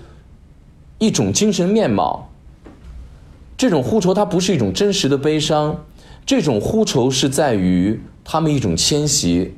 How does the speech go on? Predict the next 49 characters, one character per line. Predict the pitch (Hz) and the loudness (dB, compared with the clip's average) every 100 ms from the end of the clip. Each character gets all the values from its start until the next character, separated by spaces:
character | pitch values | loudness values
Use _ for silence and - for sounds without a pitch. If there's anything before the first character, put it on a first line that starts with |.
| - | -6
他 | 151 | -4
们 | 147 113 | 0 0
的 | 98 | 0
某 | 92 80 | 0 0
一 | - | 0
种 | 82 76 | -2 -4
背 | 76 - 82 | -2 -2 -2
井 | 78 78 67 | -2 -4 -4
离 | 73 78 | -4 -4
乡， | - 85 85 - - - - - - - | -2 -2 -2 -6 -14 -20 -20 -20 -20 -8
他 | - 156 | -2 0
的 | |
某 | 156 113 95 | 2 2 2
一 | 160 | 0
种 | 143 101 | 0 0
守 | 107 - 73 | 0 -2 -2
不 | 90 | -2
住 | 101 | -2
故 | 101 | -2
土。 | 78 78 | -2 -2
为 | 101 | 0
什 | 90 | 0
么？ | 78 | -2
因 | 98 | 0
为 | 110 85 - - - - - - - | 0 -2 -6 -20 -20 -20 -20 -20 -8
关 | - 123 | -2 0
于 | 113 | 0
三 | 127 123 | 0 0
峡 | 104 | 0
大 | 101 98 | 0 0
坝 | 104 | 0
上 | 107 104 | 0 0
来 | 92 | 0
之 | 92 | 0
后， | 98 | -2
很 | 101 80 | -2 -2
多 | 98 | 0
地 | 107 101 | 0 0
方 | 98 | 0
的 | 98 | -2
水 | - 78 | 0 -2
位 | 92 | 0
可 | 92 | 0
能 | 90 | -2
涨 | 95 76 | -2 -2
了 | |
一 | 101 | 0
百 | 87 78 | 0 0
米， | 87 73 | 0 -2